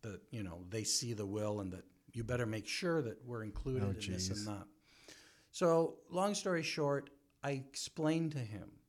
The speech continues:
Speaker 1: that by doing this, you're opening up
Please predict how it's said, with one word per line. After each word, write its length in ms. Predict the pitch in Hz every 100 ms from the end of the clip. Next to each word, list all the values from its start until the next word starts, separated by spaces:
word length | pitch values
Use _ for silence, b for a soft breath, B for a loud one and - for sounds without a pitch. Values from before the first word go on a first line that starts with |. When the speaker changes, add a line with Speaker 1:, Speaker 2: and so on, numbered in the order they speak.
| _ -
Speaker 1:
that 260 | 117 113 - _ _ _ _ _ _ _ 107
by 160 | 151 170
doing 480 | 156 220 233 202
this, 400 | 139 107 92 - -
you're 300 | 131 147 - - _ -
opening 500 | 190 214 247 208 180
up 340 | 143 143 143